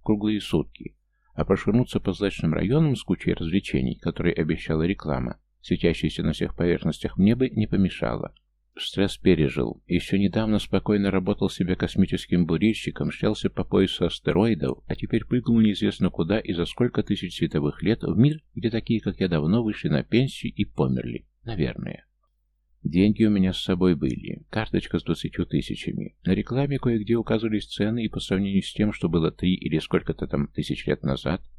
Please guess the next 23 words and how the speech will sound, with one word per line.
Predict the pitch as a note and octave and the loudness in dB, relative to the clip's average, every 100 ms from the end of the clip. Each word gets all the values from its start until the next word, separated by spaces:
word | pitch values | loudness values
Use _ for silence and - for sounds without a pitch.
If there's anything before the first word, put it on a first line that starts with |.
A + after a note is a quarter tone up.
| - | 0
они | F#2+ F#2 | 4 4
почти | E2+ - - D#2+ | 2 0 0 2
не | E2 | 2
изменились. | C#2+ D#2+ B1+ G1+ - - - _ _ _ _ | 0 0 0 -2 -6 -12 -16 _ _ _ _
В | |
воспоминаниях | E2 D#2+ - F2+ G2 A2 G#2 - | -4 -2 2 4 4 4 2 0
негра | A2+ B2+ F#2 D#2+ | -2 0 2 2
бутылка | D#2 - A#2+ G#2 E2 | 0 0 0 2 0
дорогого | D#2+ E2 F2+ E2 | 2 4 4 4
пойла | - B2 A#2 | 2 0 0
стоила | - - G#2+ G2 | -2 0 2 2
около | F#2 G2 F#2 | 0 0 -2
сотни | - F#2+ - G#2+ | 0 0 2 0
крум. | - C2+ A1 - _ _ - | 0 -4 -4 -6 _ _ 0
Быстрый | A2 - G2+ | 0 2 0
секс | - A2 - | 2 -2 -2
с | G2+ | -2
живой | - E2+ E2 | 2 4 4
девушкой | D#2 A2+ A#2 - A2+ | 4 2 0 -2 -2
в | |
три | - G#2 | 0 0
раза | G#2+ G#2 - | 0 -2 -2
дороже, | - G2 C#2+ A#1+ - | 0 2 0 -2 -6